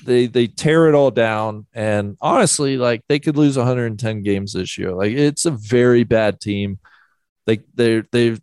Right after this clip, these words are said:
they're on a West Coast swing right now. They're gonna come home. They might come home two and eleven on a nine-game losing streak. And I just can't wait to see what the attendance, like, I,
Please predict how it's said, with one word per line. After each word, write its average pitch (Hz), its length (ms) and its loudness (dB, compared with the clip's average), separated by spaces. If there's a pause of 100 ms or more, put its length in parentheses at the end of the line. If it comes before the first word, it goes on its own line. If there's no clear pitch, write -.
they're 123 160 2
on 151 120 2
a 139 40 2
West 139 300 2
Coast 139 240 2
swing 127 260 -4
right 120 260 -4
now. 110 380 -4 (960)
They're 117 140 -2
gonna 135 160 0
come 135 180 -2
home. 123 640 0
They 110 80 -4
might 135 220 -4
come 135 140 -2
home 123 260 0
two 143 160 0
and 131 100 0
eleven 117 400 0
on 107 160 -6
a 101 40 -6
nine-game 104 500 -4
losing 101 340 -2
streak. 101 460 -4 (420)
And 120 160 -2
I 113 80 0
just 135 240 -2
can't 135 220 0
wait 113 160 0
to - 60 -10
see 107 180 -4
what 101 100 0
the 98 100 -4
attendance, 98 340 -4
like, 117 260 -2
I, 143 500 0